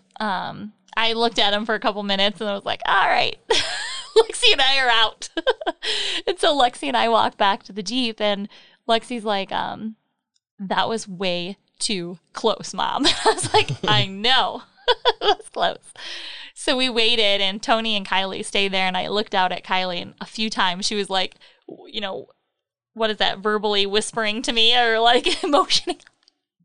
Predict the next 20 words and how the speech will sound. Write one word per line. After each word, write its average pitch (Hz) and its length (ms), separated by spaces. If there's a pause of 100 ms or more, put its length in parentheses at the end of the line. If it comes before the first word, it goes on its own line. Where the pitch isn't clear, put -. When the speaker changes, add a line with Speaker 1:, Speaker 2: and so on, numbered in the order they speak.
(260)
Speaker 1:
"Right 480 240
there, - 220 (120)
Mom." - 240 (520)
And 247 80
it 226 60
was 196 140
so 214 240
cute. 202 400 (520)
Uh, 190 480 (420)
the 240 120
bear 220 340
ended 233 320
up 208 340 (640)
walking 214 580
out. 202 640 (240)
Speaker 2:
Yeah, 120 220 (100)
we 117 120
caught 117 220
it 104 140
when 107 180